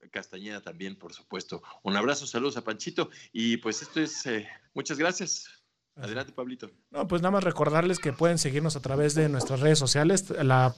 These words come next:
Speaker 2: página de aficionados de Barra Brava Radio,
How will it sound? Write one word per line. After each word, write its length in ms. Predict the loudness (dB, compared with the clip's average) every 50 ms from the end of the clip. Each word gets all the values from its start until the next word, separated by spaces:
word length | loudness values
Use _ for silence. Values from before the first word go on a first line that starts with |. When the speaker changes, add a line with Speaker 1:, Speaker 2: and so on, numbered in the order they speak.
| -4 -2 0
Speaker 2:
página 280 | 2 2 2 2 0
de 20 | 0
aficionados 400 | 0 0 -2 0 0 2 0 0
de 220 | 0 -4 -6 -6 -8 -10 -14 -16 -18 -8 0
Barra 220 | 2 4 4 6 6
Brava 240 | 6 4 4 2
Radio, 340 | 2 2 2 2 4 4 4